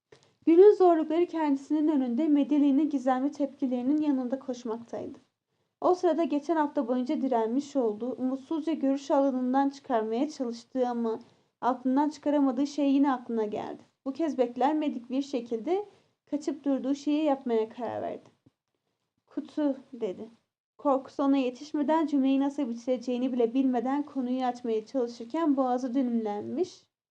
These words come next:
düğümlenmiş, sesi çatallanmıştı. Madeline bakışlarını boş tabaktan çekip sakin, meraklı ve ilgili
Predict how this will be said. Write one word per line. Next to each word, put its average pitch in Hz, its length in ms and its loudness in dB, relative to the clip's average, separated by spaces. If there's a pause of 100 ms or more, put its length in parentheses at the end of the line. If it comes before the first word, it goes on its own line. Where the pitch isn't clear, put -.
(500)
düğümlenmiş, 247 880 4 (300)
sesi 262 360 -4
çatallanmıştı. 220 1000 -4 (1800)
Madeline 349 500 8
bakışlarını 294 720 0
boş 311 180 -2
tabaktan 262 640 0
çekip 269 420 -6
sakin, 254 640 0
meraklı 269 480 -2
ve 294 80 -2
ilgili 254 380 -4